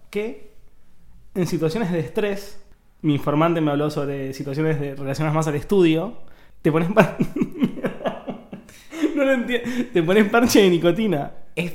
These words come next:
Speaker 1: Pero no
Speaker 2: fantástico.
Speaker 1: fumaste nunca.
Speaker 2: No, no, no, pero por-, la nicotina es una sustancia fantástica,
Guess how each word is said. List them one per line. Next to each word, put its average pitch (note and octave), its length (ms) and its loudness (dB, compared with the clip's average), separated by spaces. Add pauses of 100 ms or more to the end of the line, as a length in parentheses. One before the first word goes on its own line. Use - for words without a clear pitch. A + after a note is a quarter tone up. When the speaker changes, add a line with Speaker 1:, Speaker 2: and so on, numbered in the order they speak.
(120)
Speaker 1:
Pero F#3+ 160 8
no A#3 120 8
Speaker 2:
fantástico. D4 160 2
Speaker 1:
fumaste A#3 420 4
nunca. F#3+ 420 4
Speaker 2:
No, G#3 200 2
no, A3+ 100 2
no, A#3 220 2
pero C#3+ 160 0
por-, C3+ 200 -4
la C#3 100 0
nicotina D3 440 -2
es E3 80 -2
una D3+ 200 -4
sustancia C3+ 600 -4
fantástica, D3+ 800 -6